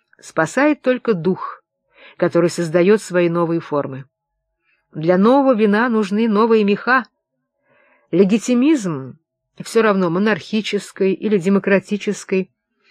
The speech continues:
есть мертвая идея в катастрофические периоды истории. Монархия,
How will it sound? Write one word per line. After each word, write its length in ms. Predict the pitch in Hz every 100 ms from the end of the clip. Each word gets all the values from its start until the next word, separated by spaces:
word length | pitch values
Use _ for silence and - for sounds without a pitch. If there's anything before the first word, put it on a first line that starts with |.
| _
есть 380 | - 180 214 -
мертвая 540 | 202 247 294 254 262 247
идея 480 | - 175 208 285
в 60 | 277
катастрофические 960 | 220 196 - 180 165 233 - - 214 202
периоды 460 | 156 156 175 160
истории. 600 | 160 - 139 123 120 107 _ _ _ _ _ _ - -
Монархия, 840 | - 147 160 196 254 - 143 95